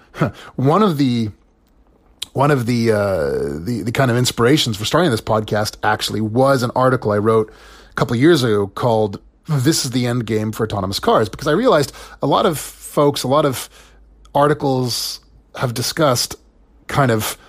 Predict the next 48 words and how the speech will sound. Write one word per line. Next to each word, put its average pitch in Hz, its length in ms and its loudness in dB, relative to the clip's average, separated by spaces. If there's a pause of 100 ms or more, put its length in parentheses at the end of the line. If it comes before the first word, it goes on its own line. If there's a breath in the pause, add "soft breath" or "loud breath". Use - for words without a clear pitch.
(680 soft breath)
what's 147 440 0
gonna 139 160 0
happen 131 300 2
today 110 460 0
and 113 120 -2
in 113 140 -2
the 127 200 -2
immediate 135 380 0
future - 400 -4 (320)
for 107 140 0
autonomous 101 340 -2
cars, 98 260 -4
but - 120 -10
very 214 180 4
little 170 240 4
is 135 60 2
discussed 131 460 -6
kind 120 160 -4
of 110 80 -4
where 110 200 2
things 110 260 -8
are 98 60 -8
headed. - 340 -4 (440 loud breath)
And 151 100 2
I 160 60 4
think 220 220 2
this 190 200 0
is 160 80 -6
the 147 120 4
really 139 200 4
important 127 400 -2
takeaway 135 340 -2
from - 140 -6
all 101 120 0
this, 110 260 -2 (260 loud breath)
is 131 140 -2
that 135 160 0
this 147 380 2
is 156 120 -2
what 160 160 0
needs 147 180 0
to 135 80 -2
happen. 185 440 -2 (1160 soft breath)
I 170 180 2
firmly 226 400 0
believe 147 460 -2
that 123 220 -4
if 147 340 -4